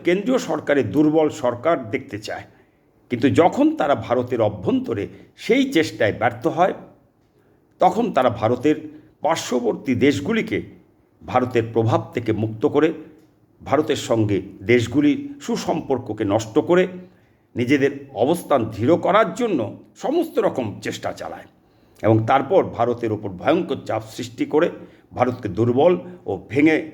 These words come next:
আরও টুকরো টুকরো করার গোপন ষড়যন্ত্র চালায়। আমরা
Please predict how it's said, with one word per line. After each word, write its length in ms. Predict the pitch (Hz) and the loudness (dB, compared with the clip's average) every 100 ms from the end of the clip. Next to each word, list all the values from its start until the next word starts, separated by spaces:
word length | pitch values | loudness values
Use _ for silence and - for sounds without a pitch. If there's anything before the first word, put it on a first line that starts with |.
| - _ | -20 _
আরও 280 | 131 180 262 | -2 0 0
টুকরো 320 | - 175 - 123 | 0 -6 -4 -6
টুকরো 300 | 113 110 107 | -6 -6 -4
করার 260 | 101 98 85 | -2 -4 -4
গোপন 340 | 117 113 131 110 | -4 -2 0 0
ষড়যন্ত্র 540 | 107 87 92 92 - | -2 -4 -6 -10 -12
চালায়। 360 | 104 - - - - _ _ _ _ _ _ _ _ _ _ _ _ _ _ _ _ _ _ _ _ _ _ _ _ _ _ _ _ _ _ _ 98 | -10 -10 -10 -14 -20 _ _ _ _ _ _ _ _ _ _ _ _ _ _ _ _ _ _ _ _ _ _ _ _ _ _ _ _ _ _ _ 0
আমরা 240 | 98 | 4